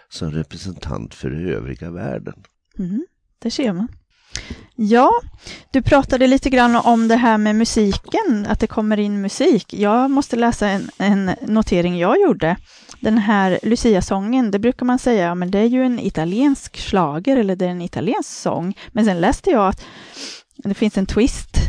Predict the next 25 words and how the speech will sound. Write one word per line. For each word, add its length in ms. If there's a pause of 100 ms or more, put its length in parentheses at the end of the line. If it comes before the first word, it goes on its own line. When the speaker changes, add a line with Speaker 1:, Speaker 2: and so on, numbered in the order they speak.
Speaker 2:
en 140
twist 440
på 80
det 80
här. 300 (100)
Det 100
är 100
en 80
svensk 640
poet 520 (220)
i 320
Neapel, 640
bosatt 460
i 60
Neapel, 540
som 180
har 80
skrivit 600 (260)
melodin, 640 (180)
Lucia-melodin 840
artonhundrafemtiotvå. 1400 (600)
En 180
svensk 600
i 280
Italien. 480